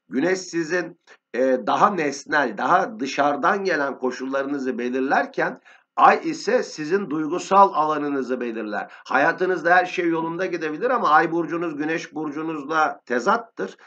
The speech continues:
E, o zaman içsel aleminizde ne yaparsınız? E, bir sıkıntı yaşarsınız. Evet. İkizler Burcu,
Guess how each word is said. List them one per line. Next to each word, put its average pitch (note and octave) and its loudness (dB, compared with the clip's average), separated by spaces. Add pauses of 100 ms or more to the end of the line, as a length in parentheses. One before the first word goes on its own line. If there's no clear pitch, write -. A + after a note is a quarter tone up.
(120)
E, B2+ -2
o D#3 0
zaman F#3+ 0
içsel F#3+ 0
aleminizde F3+ 2
ne G3 -2
yaparsınız? D#3 0 (380)
E, B2 0
bir F3+ 4
sıkıntı F3+ -4
yaşarsınız. - -8 (340)
Evet. C#3 0 (880)
İkizler E3+ 4
Burcu, F3 0